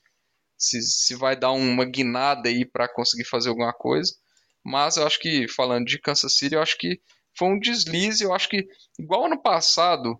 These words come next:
esse time de-, teve um deslize in-, inacreditável contra Indianápolis.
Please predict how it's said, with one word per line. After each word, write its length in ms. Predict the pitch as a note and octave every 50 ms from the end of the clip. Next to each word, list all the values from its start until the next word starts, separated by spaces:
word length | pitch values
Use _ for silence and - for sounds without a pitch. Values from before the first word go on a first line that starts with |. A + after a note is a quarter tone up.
| - -
esse 160 | B2+ B2+ -
time 200 | - D3 D3+ D3
de-, 140 | C#3 C3+ - _ -
teve 200 | D#3 D#3 D3+ E3
um 40 | D#3+
deslize 800 | D#3 D#3 C#3+ C3 C3 C#3 D3 D3+ C#3+ C#3 C#3 B2+ A2+ - - _ _
in-, 260 | - C3+ C#3 - - -
inacreditável 800 | C3+ C#3+ D#3 - - F3 D#3+ - - - C#3 C3+ C#3+ C#3 C3+ B2+
contra 500 | - C3 B2 - - B2+ A#2 A2 G2+ F#2 -
Indianápolis. 1000 | B2+ B2+ A#2+ C3 B2+ A#2+ A#2+ C#3+ D#3+ E3 - - A2+ G#2 A#2 - - - - -